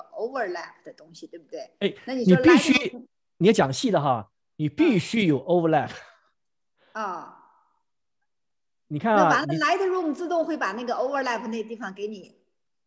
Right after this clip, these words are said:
Speaker 2: 对，对。
Speaker 1: 啊。
Speaker 2: 假如说你，你照的时候，这个，这，这堂课不是，不是介绍怎么，呃，
Speaker 1: 啊。
Speaker 2: 怎么照哈，我是讲怎么去做。呃，那我就具体讲一下哈。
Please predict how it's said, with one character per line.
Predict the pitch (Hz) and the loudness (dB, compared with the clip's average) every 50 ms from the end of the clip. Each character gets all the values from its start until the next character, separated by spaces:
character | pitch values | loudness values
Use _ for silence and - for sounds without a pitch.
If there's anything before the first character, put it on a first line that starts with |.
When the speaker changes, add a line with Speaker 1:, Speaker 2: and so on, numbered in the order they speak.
| _ _ _ | _ _ _
Speaker 2:
对， | - 170 147 123 104 98 - _ _ _ - | -4 -2 -2 -2 -4 -6 -12 _ _ _ 0
对。 | 151 135 113 98 95 - _ _ _ _ _ _ - | 0 0 0 0 -4 -12 _ _ _ _ _ _ -12
Speaker 1:
啊。 | 190 175 | -8 0
Speaker 2:
假 | 156 170 185 | 4 6 6
如 | 208 | 8
说 | 254 269 | 8 8
你， | 214 175 156 151 147 151 - _ _ - | 6 6 4 4 2 -2 -4 _ _ -4
你 | 160 156 147 147 143 147 - - | -2 -2 0 0 -2 -2 -6 -2
照 | - 269 233 | 0 2 2
的 | - 175 | 4 2
时 | 143 156 | 0 0
候， | 156 151 135 127 127 - | 0 0 -2 -4 -6 -10
这 | - 190 165 | -10 -6 -6
个， | 160 151 143 - _ _ _ _ _ _ _ _ _ _ _ _ _ _ | -4 -6 -6 -8 _ _ _ _ _ _ _ _ _ _ _ _ _ _
这， | - 202 180 | -2 -2 0
这 | 156 - 220 | 2 2 2
堂 | 170 165 170 | 4 4 4
课 | 185 180 | 2 2
不 | 139 165 175 | 0 0 0
是， | 185 170 - - _ _ | 0 0 0 -4 _ _
不 | - 160 | -4 -4
是 | 175 165 | -2 0
介 | - 233 180 | 2 2 4
绍 | 170 151 127 | 4 2 0
怎 | 117 | 0
么， | 113 127 131 131 _ _ _ _ _ _ _ | -4 -8 -8 -10 _ _ _ _ _ _ _
呃， | _ - 120 117 | _ -12 -8 -6
Speaker 1:
啊。 | 220 208 185 175 - - - - | -4 -4 -4 -4 -8 -10 -12 -8
Speaker 2:
怎 | 127 131 | -6 -6
么 | 147 | 0
照 | - - 277 208 139 | 4 6 6 6 6
哈， | 117 127 110 98 95 123 | 4 2 -2 -4 -6 -6
我 | 123 139 | -6 -4
是 | 165 156 | -2 -2
讲 | - 127 113 107 | -2 -2 -2 -4
怎 | 101 - | -8 -8
么 | 110 117 127 | -10 -10 -10
去 | - - 151 135 123 117 123 _ _ | -8 -6 -4 -4 -4 -6 -8 _ _
做。 | - - 226 143 - - _ _ _ _ _ _ _ _ _ _ _ _ | -4 -2 -2 -2 -2 -6 _ _ _ _ _ _ _ _ _ _ _ _
呃， | - 170 170 170 170 165 - _ _ _ _ _ _ _ _ - 170 175 | 4 6 6 6 4 2 -4 _ _ _ _ _ _ _ _ -20 -18 -8
那 | - 185 190 | -4 -2 0
我 | 175 151 139 | 0 0 -2
就 | 151 165 | -2 -4
具 | - 220 175 | -6 -4 -2
体 | 160 147 | -2 -2
讲 | - 143 - - 107 | -2 -4 -6 -8 -8
一 | |
下 | 113 139 123 | -8 -8 -6
哈。 | 113 120 95 85 - | -6 -6 -10 -10 -12